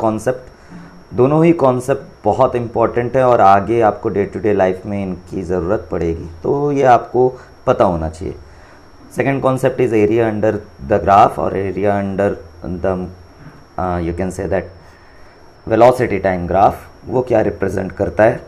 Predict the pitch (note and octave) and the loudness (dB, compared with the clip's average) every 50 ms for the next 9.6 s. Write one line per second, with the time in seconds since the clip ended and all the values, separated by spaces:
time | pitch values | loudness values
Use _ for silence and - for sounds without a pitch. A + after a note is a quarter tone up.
0 | - - - - - E2+ F#2 G2+ A2+ G#2+ F#2+ F#2 F2+ - - - - G2+ G2 G2 | -20 -20 -20 -18 -14 -6 0 2 2 2 2 0 -4 -8 -6 -4 -2 0 0 0
1 | F#2 F2+ F2 - - G#2+ G2+ - - G2 F#2+ F#2 F2+ F#2+ F#2+ G2+ C3 D3 - - | 0 -2 -4 -4 -4 -6 -6 -4 -4 -4 -4 -4 -4 -4 -4 -4 -6 -8 -10 -14
2 | - - - - - - - - - D3 D3 D3 C#3 - - C3+ C#3 B2+ A#2+ G#2 | -20 -20 -20 -20 -20 -20 -20 -2 0 2 2 2 0 -2 -6 -4 -2 0 0 0
3 | F#2+ - - - - - - - - - - - A2+ A#2+ A#2+ A2+ A2+ A2 A#2+ A#2+ | -2 -6 -10 -14 -20 -20 -20 -20 -20 -20 -8 -6 -4 0 2 2 4 6 4 4
4 | G#2+ G2+ - - - - - F2 A2+ A2 C3+ C3+ B2+ - G#2+ F#2 F#2 F2+ F2+ F#2+ | 4 2 -4 -8 -14 -10 -4 -2 0 0 0 0 0 0 0 0 0 -2 -4 -6
5 | G2+ F2 - - - - - - - - - G#2 G#2 G2+ F#2+ F#2+ - G#2 - G#2 | -6 -8 -12 -20 -20 -20 -20 -20 -20 -8 -2 2 4 4 4 2 0 -2 -2 -2
6 | F#2+ E2 E2+ E2+ E2 D#2+ E2 - - - - - - - - - - - - - | -2 0 0 -2 -2 -4 -6 -6 -8 -10 -10 -14 -16 -18 -18 -18 -20 -20 -20 -20
7 | - - - - - - - - - - - - G2 G2 G2 G2 F#2 F#2 - - | -20 -20 -20 -20 -20 -20 -20 -20 -20 -10 -6 -4 -2 0 0 -2 -4 -6 -10 -16
8 | - - C2+ E2+ A2+ A#2+ C#3 C#3+ C#3+ D3+ C#3+ - A#2+ C3 B2+ - - - B2+ A2 | -14 -10 -2 0 2 4 4 4 4 4 2 2 2 -2 -4 -2 0 0 0 2
9 | F2 F#2 G#2 G#2 A#2 B2 B2 B2 A#2+ B2 B2+ C3+ | 2 0 0 2 2 2 2 2 2 0 -2 -6